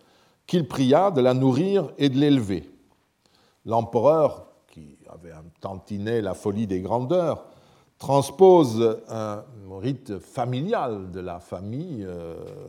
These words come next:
julienne dans un, sur le plan public. Il en fait un grand événement public, et l'essentiel pour ce que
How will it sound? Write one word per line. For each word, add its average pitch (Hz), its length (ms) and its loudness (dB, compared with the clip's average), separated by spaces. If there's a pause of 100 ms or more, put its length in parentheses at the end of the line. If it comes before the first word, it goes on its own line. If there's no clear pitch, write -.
(500)
julienne 107 680 -4 (1600)
dans 104 260 -8
un, 101 160 -8
sur 147 220 -2
le 120 120 0
plan 165 320 -4
public. - 680 -4
Il 92 160 -12
en 90 100 -16
fait 131 300 -4
un 95 120 -8
grand 120 380 -6
événement 113 640 0 (180)
public, 139 640 -4
et 110 260 2
l'essentiel 123 800 0
pour 98 260 -4
ce - 100 -18
que 92 380 -4